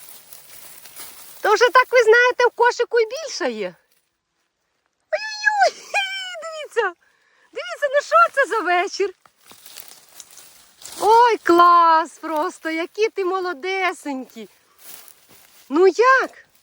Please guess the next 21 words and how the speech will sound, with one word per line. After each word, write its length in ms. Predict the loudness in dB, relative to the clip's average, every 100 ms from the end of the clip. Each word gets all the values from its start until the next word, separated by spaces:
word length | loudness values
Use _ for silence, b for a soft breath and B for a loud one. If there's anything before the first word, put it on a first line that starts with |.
| _ _ _ _ _ _ -20 -20 _ _ -4
Я 240 | 0 0
вже 140 | 0
думала, 460 | 2 2 2 0 -2 -4
кажу: 220 | -4 -4
«Саша, 320 | -4 -2 -2
мабуть, 340 | 0 -2 -2
не 140 | -2 -4
буде 340 | -6 -8 -8
нічого». 580 | -8 -10 -10 -10 -10 -10
Він 100 | -4
каже: 160 | 0 2
«Ну, 100 | 2
будемо 280 | 0 0 -2
пробувати». 560 | -2 -4 -4 -8 -10 _ _ _ _ _ _ _ _ _ _ _ _ _ _
І 120 | -8
тут 260 | -4 -4 -2
так 180 | -4 -2
радує 460 | 2 2 4 4 4
нас 220 | 4 2
дуже 320 | -2 -4 -4
ліс. 360 | -4 -6 -10